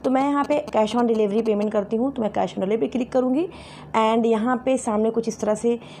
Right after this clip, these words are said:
दिखेगा। प्रोसीड करने के बाद यहाँ पे जो price है कुर्ती का वो आप अगर अपने लिए बाय कर रहे हैं तो same to same वैसे ही लिख देंगे, थ्री फ़ोर सेवन। इसको लिखने के बाद क्लिक करेंगे and यहाँ कुछ इस तरह से लिख के आ जाएगा।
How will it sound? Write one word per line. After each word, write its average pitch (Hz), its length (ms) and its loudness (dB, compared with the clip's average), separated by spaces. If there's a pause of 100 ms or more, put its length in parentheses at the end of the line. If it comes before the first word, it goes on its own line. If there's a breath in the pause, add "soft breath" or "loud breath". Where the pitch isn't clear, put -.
(120 loud breath)
दिखेगा। 233 360 2
प्रोसीड 285 520 -2
करने 320 220 2
के 311 120 2
बाद 269 260 2
यहाँ 262 200 2
पे 254 160 -2
जो 214 200 4
price 254 300 4
है 262 100 2
कुर्ती 247 280 -2
का 262 120 -2
वो - 140 0
आप 233 200 0 (400 loud breath)
अगर 226 140 4
अपने 233 220 2
लिए 285 120 4
बाय 254 180 4
कर 247 140 0
रहे 254 100 2
हैं 269 120 0
तो 247 160 -2
same 233 260 0
to 247 100 -2
same 233 160 0
वैसे 208 280 0
ही 226 60 2
लिख 220 80 -2
देंगे, 240 280 0
थ्री 214 220 0
फ़ोर 208 240 0
सेवन। 202 400 -2 (560 loud breath)
इसको 240 160 0
लिखने 302 260 2
के 294 60 0
बाद 269 300 2 (200)
क्लिक 247 240 0
करेंगे 262 380 2
and 220 260 0
यहाँ 226 180 0
कुछ 233 160 -2
इस 220 120 -4
तरह 214 160 -2
से 214 120 -4
लिख 202 140 -2
के 220 100 -2
आ 202 100 0
जाएगा। 202 340 -2